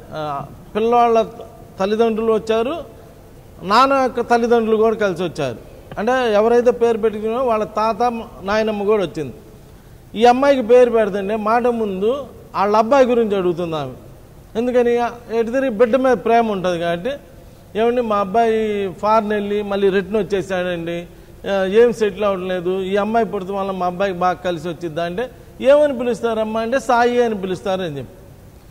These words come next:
అప్పుడు ఇదే అడిగా, "అమ్మ సాయి పేరు మీద ఎవరన్నా ఒకళ్ళన్నా పైకి వచ్చిన దాఖలాలు ఉన్నాయా?" ఏదో జరిగిపోతుందంటే ఎవరికైనా జరిగిపోయిద్దమ్మా. So, జీవ-, మనకే కాదు, మనుషులకే కాదు, అన్ని జీవరాశులకి జరిగిపోతుంది.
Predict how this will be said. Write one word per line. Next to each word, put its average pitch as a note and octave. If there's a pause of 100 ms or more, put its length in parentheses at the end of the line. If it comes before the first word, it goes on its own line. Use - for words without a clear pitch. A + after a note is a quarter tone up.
(180)
అప్పుడు A3+
ఇదే C4
అడిగా, A#3
"అమ్మ A#3+
సాయి C4+
పేరు A#3
మీద B3+
ఎవరన్నా C#4
ఒకళ్ళన్నా C4
పైకి A#3+
వచ్చిన A3+
దాఖలాలు F#3+
ఉన్నాయా?" C#3 (540)
ఏదో D#4+
జరిగిపోతుందంటే C4
ఎవరికైనా D4+
జరిగిపోయిద్దమ్మా. F#3 (560)
So, F#3
జీవ-, G#3+
మనకే A#3+
కాదు, A#3
మనుషులకే A#3
కాదు, D#3+ (400)
అన్ని C4
జీవరాశులకి C4
జరిగిపోతుంది. A3